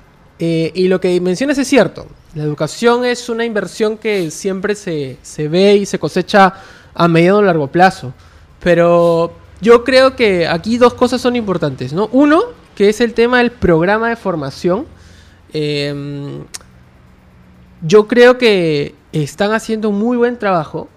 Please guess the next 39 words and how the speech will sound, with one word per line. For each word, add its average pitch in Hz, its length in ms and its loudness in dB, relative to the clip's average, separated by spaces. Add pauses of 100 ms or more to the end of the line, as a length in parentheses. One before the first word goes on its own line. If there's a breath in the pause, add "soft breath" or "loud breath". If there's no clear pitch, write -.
(340)
la, 135 720 -8
tanto 175 300 0
el 175 60 0
Fondo 196 300 0
de 202 40 4
Desarrollo 180 580 0
como 170 180 -6
la 135 100 -6
Escuela 175 320 -2
de 156 100 0
Líderes, 165 420 -2 (640 soft breath)
creo 220 220 4
que 226 80 2
lo 185 100 2
pueden 208 280 -4
hacer 208 340 -4
mejor 196 640 -2 (520 soft breath)
y 170 100 -12 (120)
creo 202 240 4
que 202 80 -4
pueden 196 240 -2
hacer 196 280 -8
más. 180 580 -8 (360 loud breath)
Pero 185 200 6
no 220 220 2
solo 262 320 -2
más 240 340 2
en 247 120 -6
cuanto 170 340 -6
a 151 40 -6
inversión, 135 640 -8 (100)
sino 156 340 -4
en 190 100 0
cuanto 208 520 -2
a 202 380 0
conectar. 175 760 -4
Por 156 120 -4
ejemplo, 185 340 0
nosotros 208 600 0